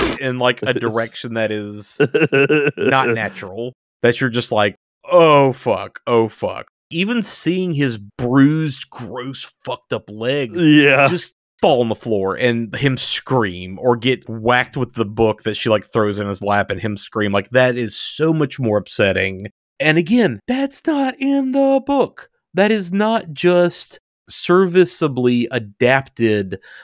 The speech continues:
Speaker 1: the source material to the screen, and it is what it is. It's not the same thing, Roger Ebert.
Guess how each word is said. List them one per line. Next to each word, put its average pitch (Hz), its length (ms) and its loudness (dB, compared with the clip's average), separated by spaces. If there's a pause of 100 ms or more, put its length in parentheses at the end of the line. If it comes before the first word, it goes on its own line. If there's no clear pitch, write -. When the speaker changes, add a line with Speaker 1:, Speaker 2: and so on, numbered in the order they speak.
(100)
Speaker 1:
the 113 80 -4
source - 480 0
material 117 540 2
to 117 200 -4
the 127 140 -2
screen, 101 720 -2 (300)
and 117 160 4
it 110 120 2
is 107 240 2
what 107 160 2
it 98 140 -2
is. 95 500 -8 (280)
It's - 240 -2
not 127 260 2
the 117 60 -4
same 107 260 2
thing, 95 400 -4
Roger 101 360 0
Ebert. 95 440 -6